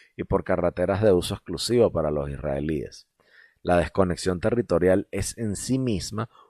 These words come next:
un castigo colectivo a la pobla-, población palestina. La ocupación ilegal de Cisjordania sigue s-, extendiéndose cada año, con la construcción de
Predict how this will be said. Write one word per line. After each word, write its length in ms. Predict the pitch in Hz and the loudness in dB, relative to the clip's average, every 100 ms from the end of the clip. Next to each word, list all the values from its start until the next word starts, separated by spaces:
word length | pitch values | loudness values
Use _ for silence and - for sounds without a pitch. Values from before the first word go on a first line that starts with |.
| - | -6
un 160 | 123 | -6
castigo 640 | 117 120 - 131 131 120 | 0 -2 0 0 2 2
colectivo 640 | - 82 76 _ 123 123 82 | 2 -2 -2 _ 0 4 4
a 20 | |
la 80 | 73 | 2
pobla-, 360 | 71 71 67 - 67 | -2 -4 -4 -6 -10
población 480 | 80 78 73 73 76 | -4 -2 -4 -6 -8
palestina. 680 | 76 69 - 80 69 57 - _ _ _ - | -8 -10 -12 -12 -10 -12 -18 _ _ _ -6
La 120 | 85 | -6
ocupación 500 | 92 85 82 92 101 | -4 -2 -2 0 2
ilegal 520 | 123 90 85 113 107 | 4 4 4 4 4
de 100 | 80 | 2
Cisjordania 800 | - 76 92 101 98 87 90 98 | -4 -4 0 4 4 2 -2 -6
sigue 300 | - - 143 | -10 -4 -2
s-, 220 | 151 - - | -2 -4 -8
extendiéndose 720 | 110 - 92 90 90 110 - | -10 -4 -4 -2 -2 -2 -4
cada 360 | - 92 104 139 | -2 0 4 4
año, 280 | 143 85 73 _ - _ | 4 -2 -8 _ -20 _
con 180 | - 107 | -2 0
la 100 | 101 | 0
construcción 580 | 101 90 - 95 95 92 | -2 -4 -2 -2 -2 -2
de 200 | 101 | -2